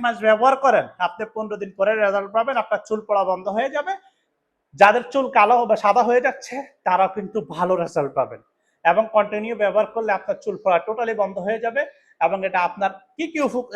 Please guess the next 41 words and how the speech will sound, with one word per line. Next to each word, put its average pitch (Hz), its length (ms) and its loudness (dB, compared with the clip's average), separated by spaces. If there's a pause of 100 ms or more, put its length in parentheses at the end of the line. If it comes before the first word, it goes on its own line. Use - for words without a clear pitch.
(160)
মানে, 220 140 -2
এটা 226 120 2
আপনার 254 240 -2
কি 302 100 -8
কি 285 120 -12
কাজ - 220 -2
করবে, 233 220 0
আমি 220 120 0
আপনাদেরকে 180 340 -4
বলতেছি। 143 420 -8 (600)
মেয়েদের 269 420 -2 (140)
চুল, 302 480 -2
আহ, 214 400 2
লম্বা 247 380 2
চুল, 240 380 -6 (120)
আহ, 185 180 0
করতে 220 300 -4
সাহায্য 202 380 -2
করে, 143 260 -2 (440)
দ্রুত 247 340 -4 (440)
চুল 262 260 0
এবং 220 400 0
দাড়ি 208 240 4
পড়া 247 240 2
রোধ 226 260 -4
করে, 143 240 2 (420)
ঘন 214 240 -2
ঘন 254 200 -4
চুল 285 480 -4 (240)
দাড়ি 220 240 4
গজাতে 247 360 0
সাহায্য 220 400 -4
করে, 143 260 -2 (300)
সাদা 226 320 2
দাড়ি 254 400 2
এবং, 262 520 -2
আহ, 220 220 4 (120)
চুল 254 240 0
দ্রুত 233 260 -4
কালো 202 280 0
করে, 185 280 0